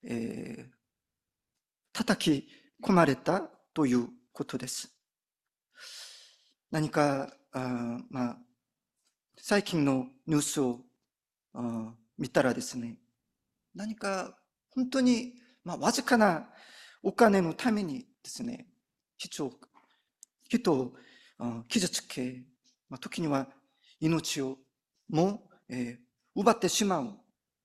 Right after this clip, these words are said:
当に何か、まあ、痛ましい事件を頻繁に、えー、目にします。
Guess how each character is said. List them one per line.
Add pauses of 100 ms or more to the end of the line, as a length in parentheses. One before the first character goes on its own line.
(500)
当
に
何
か、
ま
あ、
痛
ま
し
い (540)
事
件 (760)
を (260)
頻
繁
に、 (560)
え
ー、 (380)
目
に
し
ま
す。